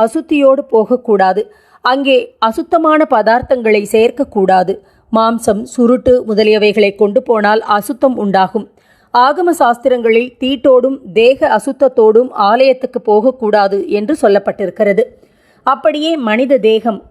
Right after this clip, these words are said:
ஒரு தேவாலயமானால் அதிலும் அசுத்தமான பதார்த்தங்களை சேர்க்கக்கூடாது. குறிப்பாக மந்திர சக்தி இருக்க வேண்டிய தேகத்தில் அசுத்தமானவைகளை சேர்த்தால் அது கெட்டுப் போய்விடும். வீட்டுக்கும் தேவாலயத்திற்கும் வித்தியாசம் இருக்கிறது.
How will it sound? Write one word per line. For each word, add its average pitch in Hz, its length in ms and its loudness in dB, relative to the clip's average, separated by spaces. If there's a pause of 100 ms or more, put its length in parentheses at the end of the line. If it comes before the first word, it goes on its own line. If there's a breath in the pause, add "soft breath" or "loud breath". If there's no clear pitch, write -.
ஒரு 240 280 4
தேவாலயமானால் 214 1040 2 (320 soft breath)
அதிலும் 320 460 0
அசுத்தமான 285 720 0
பதார்த்தங்களை 220 760 0
சேர்க்கக்கூடாது. 208 800 0 (420 soft breath)
குறிப்பாக 240 720 0
மந்திர 233 380 2
சக்தி 247 340 -6
இருக்க 220 260 0
வேண்டிய 208 400 0
தேகத்தில் 208 600 -2 (280 soft breath)
அசுத்தமானவைகளை 247 1000 0
சேர்த்தால் 226 560 0
அது 208 300 -2
கெட்டுப் 233 300 -2
போய்விடும். 196 460 -2 (480 soft breath)
வீட்டுக்கும் 262 560 0 (100)
தேவாலயத்திற்கும் 233 960 0
வித்தியாசம் 254 580 -2
இருக்கிறது. 202 560 -2